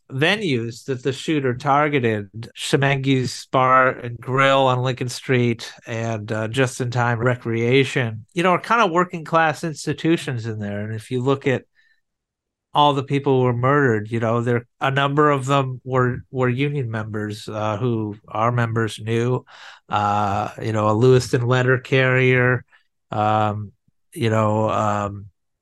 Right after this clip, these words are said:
one of them was a, a, a shipbuilder with Local S six.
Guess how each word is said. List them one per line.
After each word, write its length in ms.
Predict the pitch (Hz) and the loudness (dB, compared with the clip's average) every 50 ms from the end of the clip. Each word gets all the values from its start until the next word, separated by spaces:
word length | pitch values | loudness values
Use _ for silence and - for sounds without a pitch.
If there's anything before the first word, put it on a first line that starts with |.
| _ - | _ -6
one 180 | - 120 123 | -2 0 2
of 100 | 127 120 | 2 2
them 200 | 117 123 120 117 | 2 0 0 2
was 240 | 117 117 113 104 113 | 0 0 0 0 0
a, 40 | 117 | -2
a, 760 | 113 110 104 104 107 107 - - 107 104 104 101 101 101 98 98 98 _ _ _ _ _ _ _ _ _ _ _ _ _ _ _ _ _ _ _ | -2 -2 -2 -4 -4 -6 -6 -8 -6 -6 -4 -4 -4 -6 -6 -8 -12 _ _ _ _ _ _ _ _ _ _ _ _ _ _ _ _ _ _ _
a 420 | - 113 95 87 71 - - - - | -6 -6 -4 -4 -4 -6 -8 -10 -6
shipbuilder 760 | - - - 160 143 131 139 143 143 143 139 143 143 139 135 | -2 2 2 2 2 4 2 2 4 4 4 4 4 4 6
with 200 | 127 123 113 120 | 4 4 4 4
Local 360 | 123 127 123 - - 131 123 | 2 2 2 2 2 2 2
S 220 | 127 123 123 - | 2 2 0 -2
six. 560 | - - - 135 135 - - - - - - | -6 -2 0 0 0 0 -4 -12 -18 -18 -18